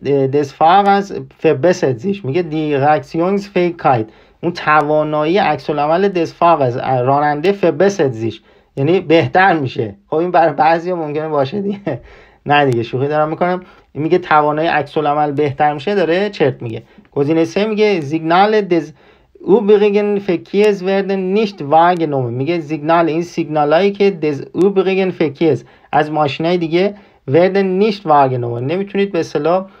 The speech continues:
اه، اونا رو جدی بگیرید یا بشنوید. گفتیم دیگه مثلاً بوقی چیزی یا خطری باشه یا صدای آژیر آمبولانس یه چیزی، اینا رو نمیتونید، این سیگنالا رو بشنوید. گزینه سه هم داره درست میگه.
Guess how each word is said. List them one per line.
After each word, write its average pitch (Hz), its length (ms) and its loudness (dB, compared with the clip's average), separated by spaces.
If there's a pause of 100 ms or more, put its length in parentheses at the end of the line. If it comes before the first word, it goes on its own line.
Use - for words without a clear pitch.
(200)
اه، 135 280 2
اونا 147 280 -2
رو 185 300 2
جدی 147 280 0
بگیرید 190 300 0
یا 170 100 2
بشنوید. 131 720 0
گفتیم 160 360 -2
دیگه 123 120 -2
مثلاً 135 420 -4 (360)
بوقی 165 500 2
چیزی 160 640 -6 (300)
یا 135 200 2
خطری 147 500 0
باشه 147 400 0
یا 131 220 2
صدای 131 320 -2
آژیر 127 360 -2
آمبولانس 135 520 0
یه 147 60 -6
چیزی، 160 220 -8
اینا 156 180 2
رو 160 60 0
نمیتونید، 160 440 -4
این 156 100 -6
سیگنالا 135 440 0
رو 160 160 2
بشنوید. 135 440 0
گزینه 127 280 -2
سه 143 160 -2
هم 160 140 2
داره 143 200 2
درست 123 340 -2
میگه. - 160 -14